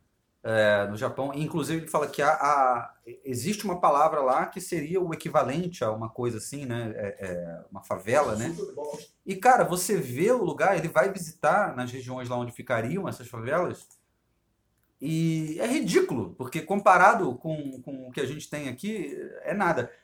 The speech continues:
Speaker 1: Claro que tem morador de rua também. Tem uma galera que mora, é, especialmente numa região, eu não sei se é já ainda dentro de Tóquio ou se é numa cidade vizinha,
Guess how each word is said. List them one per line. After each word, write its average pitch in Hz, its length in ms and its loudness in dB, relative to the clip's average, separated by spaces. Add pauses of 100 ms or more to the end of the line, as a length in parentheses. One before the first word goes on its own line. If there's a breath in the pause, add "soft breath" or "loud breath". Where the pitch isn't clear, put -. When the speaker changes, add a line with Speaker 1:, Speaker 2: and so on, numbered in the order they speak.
(200 loud breath)
Speaker 1:
Claro 160 400 8
que 175 100 -2
tem 175 200 0
morador 214 300 2
de 233 80 -4
rua 247 260 -2
também. 220 400 -4 (600)
Tem 143 140 0
uma 180 120 2
galera 175 220 2
que 202 140 -4
mora, 185 560 4
é, 127 680 0
especialmente 196 600 -6
numa 170 180 -2
região, 147 400 -6
eu 147 80 -10
não 151 80 -8
sei 160 140 -8
se 160 160 -8
é 147 160 -2
já 147 240 0 (140)
ainda 139 300 -4
dentro 156 280 -8
de 123 80 -18
Tóquio 156 320 -4
ou 123 60 -12
se 131 160 -8
é 123 340 -4
numa 113 280 -6
cidade 107 280 -8
vizinha, 113 420 -8